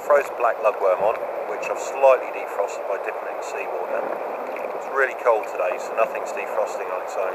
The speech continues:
very nicely. There was ice on the roads and frost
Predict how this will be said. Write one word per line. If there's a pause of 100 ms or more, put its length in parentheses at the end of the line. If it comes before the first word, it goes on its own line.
very (160)
nicely. (960)
There
was
ice
on
the
roads
and (460)
frost